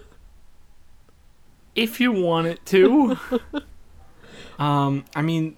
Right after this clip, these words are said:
Speaker 1: the whole concept of fantasy races started out kind of, uh, really racist for no reason, um, at Tolkien. Um, <laughs> but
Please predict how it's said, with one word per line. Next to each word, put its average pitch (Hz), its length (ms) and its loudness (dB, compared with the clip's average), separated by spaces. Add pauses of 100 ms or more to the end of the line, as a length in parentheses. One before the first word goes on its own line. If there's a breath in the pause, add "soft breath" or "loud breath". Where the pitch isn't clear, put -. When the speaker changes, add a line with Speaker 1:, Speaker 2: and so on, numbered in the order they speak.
(140)
Speaker 1:
the 156 220 -2
whole 185 400 2
concept 143 560 -8
of 113 80 -14
fantasy 120 440 -10
races 120 400 -16
started 135 380 -12
out - 260 -14
kind 127 280 -12
of, 123 260 -20 (100)
uh, 76 1120 -14 (540)
really 147 280 -10
racist 131 420 -14
for 139 120 -12
no 127 140 -12
reason, 127 540 -16 (120)
um, 131 520 -16 (480 soft breath)
at 135 300 -6
Tolkien. 127 600 -6 (540 soft breath)
Um, 147 420 2 (440 loud breath)
<laughs> - 420 -20
but 135 420 -2